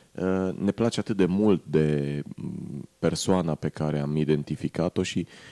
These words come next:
cumva parcă ne e teamă să nu, să nu, nu, să nu pierdem acest ultim vagon, ca și cum alte persoane nu ar mai fi.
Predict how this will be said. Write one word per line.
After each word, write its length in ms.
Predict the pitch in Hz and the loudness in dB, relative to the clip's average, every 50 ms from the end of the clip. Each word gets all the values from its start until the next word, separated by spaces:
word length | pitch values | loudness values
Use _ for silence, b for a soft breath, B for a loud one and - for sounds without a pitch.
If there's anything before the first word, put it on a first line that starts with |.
| B B B | B B B
cumva 300 | - 92 90 104 110 110 | 0 0 4 4 2 4
parcă 340 | - - 101 - - - | 4 2 0 0 0 -2
ne 160 | 95 98 98 95 | 0 2 2 4
e 120 | 92 92 | 2 2
teamă 420 | - - 107 107 107 101 92 90 | 2 0 0 0 0 2 0 0
să 240 | 87 - - - 87 | 0 -2 -2 -2 -2
nu, 400 | 85 87 90 90 90 85 85 82 76 | 0 0 0 0 0 0 0 -2 -2
să 120 | - - | -2 0
nu, 200 | 87 92 104 101 | 0 2 2 2
nu, 200 | 92 92 92 90 - - | 2 0 -2 -2 -4 -8
să 160 | - - - | -6 0 2
nu 140 | 95 107 113 | 2 2 2
pierdem 640 | - - 107 110 104 87 82 - 76 69 73 76 - b b b b | 2 2 2 4 4 2 0 -2 -4 -4 -4 -4 -6 b b b b
acest 340 | - 85 - - 87 - - | -8 -4 -2 -2 -2 0 4
ultim 420 | 101 104 101 - - 90 87 82 | 4 4 6 4 2 0 0 0
vagon, 580 | - 87 80 78 73 80 76 69 64 64 67 - _ _ _ b b b b b b b b - | 0 0 0 0 0 -2 -2 0 -2 -4 -8 -12 _ _ _ b b b b b b b b -12
ca 100 | - - | -10 -8
și 140 | - - 87 | -6 -6 -4
cum 180 | - 87 85 | -2 0 2
alte 220 | 85 90 87 - 90 | 2 2 2 0 0
persoane 420 | - - 85 - - 87 82 85 | 0 0 -2 0 0 0 2 2
nu 180 | 82 82 87 85 | 2 2 2 2
ar 80 | 78 | 2
mai 180 | 73 80 82 85 | 0 -2 -2 -2
fi. 220 | 82 - - 85 | -4 -8 -14 -16